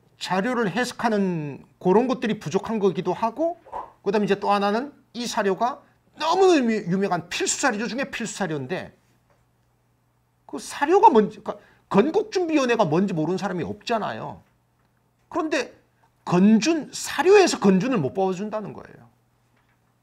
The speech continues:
이게 상당수 공시생들의 문제점이다. 왜 이런 문제가 생겼을까? 이게 이제 올드한 공부법이 문제라는 거죠.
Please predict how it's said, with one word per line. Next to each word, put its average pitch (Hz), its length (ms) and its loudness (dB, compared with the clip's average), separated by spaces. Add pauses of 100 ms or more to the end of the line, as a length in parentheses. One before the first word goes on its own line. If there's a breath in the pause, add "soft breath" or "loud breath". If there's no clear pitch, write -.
(580)
이게 220 280 -2
상당수 233 800 -2
공시생들의 190 1000 -4 (180)
문제점이다. 143 680 -10 (480)
왜 190 220 -2
이런 220 160 0
문제가 196 240 0
생겼을까? 160 720 -8 (1160)
이게 196 220 0
이제 170 140 2 (100)
올드한 180 400 2
공부법이 135 640 -8
문제라는 127 540 -14
거죠. - 260 -20